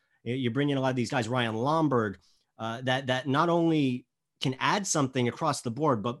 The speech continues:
most importantly, aren't going to take anything away in your own end. When you invest ten million dollars in your goaltender, you expect results in that end of the ice. And Ian, I, I think, you know, be-, between the culture change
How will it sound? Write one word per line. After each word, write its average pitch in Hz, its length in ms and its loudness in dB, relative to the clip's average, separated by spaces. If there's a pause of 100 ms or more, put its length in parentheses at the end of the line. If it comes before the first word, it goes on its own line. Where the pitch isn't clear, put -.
(120)
most 156 260 -2
importantly, 127 580 -2
aren't 147 260 -2
going 131 180 0
to 113 80 -2
take 135 320 -6
anything 123 360 -4
away 120 280 -4
in 107 100 -4
your 104 160 -6
own 110 160 -6
end. 101 280 -6 (500)
When 131 140 2
you 135 100 4
invest 135 340 2
ten 165 220 2
million 135 240 2
dollars 131 340 2
in 120 60 -2
your 104 140 -4
goaltender, 101 580 -4 (460)
you 123 160 0
expect - 500 0
results 127 400 0
in 117 80 -2
that 120 160 0
end 117 160 0
of 107 60 -4
the 107 140 -4
ice. 139 200 -4
And 110 80 -8
Ian, 123 200 -2
I, 110 100 -6
I 113 80 -2
think, 135 260 -6 (380)
you 113 80 -4
know, 101 80 -4
be-, 117 240 -4
between 120 320 -4
the 104 80 -4
culture 156 440 -2
change 127 480 -4